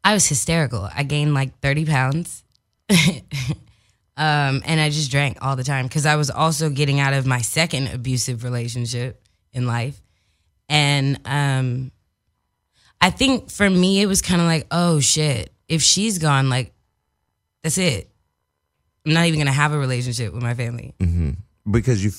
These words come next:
Speaker 2: was she, like, the person that kept it together?
Speaker 1: It, for me, yes.
Speaker 2: Mm-hmm.
Speaker 1: They might not understand that, but for me, yes, because she's the one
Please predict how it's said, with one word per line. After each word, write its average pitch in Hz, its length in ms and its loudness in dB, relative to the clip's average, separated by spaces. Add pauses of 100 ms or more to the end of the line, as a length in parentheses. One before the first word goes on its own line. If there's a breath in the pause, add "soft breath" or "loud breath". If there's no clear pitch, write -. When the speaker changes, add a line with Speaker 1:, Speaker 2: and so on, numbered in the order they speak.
Speaker 2:
was 95 220 -2
she, 104 200 -2
like, 92 260 0
the 80 80 -4
person 87 260 4
that 78 120 -2
kept - 240 -2
it - 60 -2
together? 85 380 -2 (220)
Speaker 1:
It, - 140 -12
for 170 180 2
me, 220 300 4
yes. 165 580 -2 (120)
Speaker 2:
Mm-hmm. - 160 -8
Speaker 1:
They 185 140 4
might 226 220 4
not 147 180 2
understand 135 540 0
that, 143 260 -2 (260)
but 143 280 -2
for 143 160 0
me, 165 180 2
yes, 165 380 -2
because 143 260 -2
she's 151 220 0
the 139 100 0
one 143 460 0